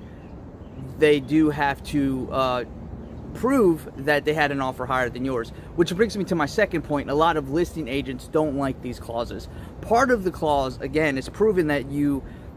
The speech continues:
uh, that, that they actually have an offer higher than yours. And it, it does, so it makes it hard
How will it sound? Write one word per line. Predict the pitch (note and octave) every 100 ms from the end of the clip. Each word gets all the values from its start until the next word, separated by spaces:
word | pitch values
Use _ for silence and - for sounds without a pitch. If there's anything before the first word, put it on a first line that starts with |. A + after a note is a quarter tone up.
| -
uh, | - C3 C3 -
that, | D3 D3
that | D#3+
they | E3
actually | D#3+ E3+ E3 D#3
have | D3+ C#3
an | C#3
offer | D3 C#3+ B2+ B2+
higher | C3 C3 B2+
than | A#2+ B2
yours. | C#3 C3 A#2 -
And | - C#3 C3+ -
it, | D3 - -
it | D3 - -
does, | E3+ E3+ E3 -
so | F3 D#3
it |
makes | G3 G#3+
it | A3+
hard | - F3 D#3 C#3